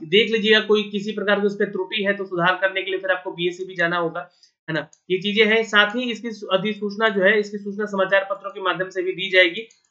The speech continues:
और कृपया सभी अभ्यर्थीगण से है कि धैर्य के साथ सहयोग करें और निर्धारित होने पर ही कार्यक्रम के अनुसार चिन्हित स्थल पर पहुंचे और प्रवेश पत्र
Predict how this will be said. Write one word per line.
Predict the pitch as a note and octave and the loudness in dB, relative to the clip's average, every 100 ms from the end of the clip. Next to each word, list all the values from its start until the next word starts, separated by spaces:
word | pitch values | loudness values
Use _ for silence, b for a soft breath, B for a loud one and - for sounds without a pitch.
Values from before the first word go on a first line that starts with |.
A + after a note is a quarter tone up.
| - | 0
और | E3 D#3+ E3 | 4 4 2
कृपया | F#3+ F#3+ G3+ | -4 2 2
सभी | G3+ G3 G#3 | 2 4 4
अभ्यर्थीगण | F#3 F#3 F#3+ G3 F#3+ | 4 4 4 0 0
से | G3 G3 E3+ | -2 -4 -4
है | F3+ | 0
कि | F#3 G3 | 0 -2
धैर्य | D3+ E3+ F#3+ | 0 2 2
के | F#3+ F#3+ | 0 -4
साथ | F#3+ F#3+ F#3+ | 0 0 2
सहयोग | E3+ F#3+ F#3+ | 2 2 2
करें | F#3 G#3 - _ _ _ | 0 0 -6 _ _ _
और | D#3 D#3+ | -2 2
निर्धारित | F3 E3 F3+ G3+ F3+ | 2 4 2 2 0
होने | F#3 G3 | 0 2
पर | G3 | 2
ही | G3 G3 | 2 2
कार्यक्रम | F#3 F#3 G3 | 4 4 0
के | F#3+ | 0
अनुसार | F#3 F3 F#3+ - | 0 2 0 0
चिन्हित | F3+ G3+ G3 | -4 -4 -6
स्थल | - F3 | -8 -4
पर | F3+ | -2
पहुंचे | F#3 E3 D#3+ G3 | -2 -4 0 2
और | F#3 | 0
प्रवेश | E3 F3+ F3 | 0 -4 -4
पत्र | F3 F3+ | -8 -8